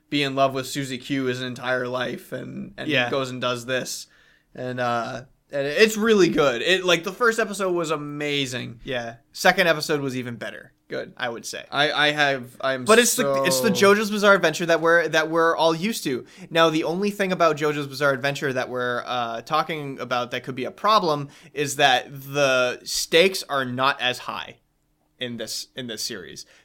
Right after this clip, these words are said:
Speaker 2: because the only thing, Josuke is just protecting his town from all these crazy people who are stand users.
Speaker 1: I think, um, I think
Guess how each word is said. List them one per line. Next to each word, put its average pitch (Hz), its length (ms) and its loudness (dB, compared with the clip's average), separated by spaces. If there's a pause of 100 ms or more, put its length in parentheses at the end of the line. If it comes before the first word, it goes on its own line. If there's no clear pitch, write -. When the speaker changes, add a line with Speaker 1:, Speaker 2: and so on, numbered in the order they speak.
Speaker 2:
because 143 480 0
the 143 160 -6
only 151 260 -4
thing, 170 400 -6
Josuke 165 340 0
is 165 320 0
just 147 300 -2
protecting 143 380 -6
his 180 160 -10
town 110 280 -10
from 110 160 -16
all 113 100 -8
these 113 140 -14
crazy 113 340 -12
people 110 280 -16
who 117 200 -10
are 104 100 -10
stand 87 260 -12
users. - 420 -20
Speaker 1:
I 185 100 2
think, 277 280 -6
um, 208 640 -2 (540)
I 190 160 6
think 196 880 -6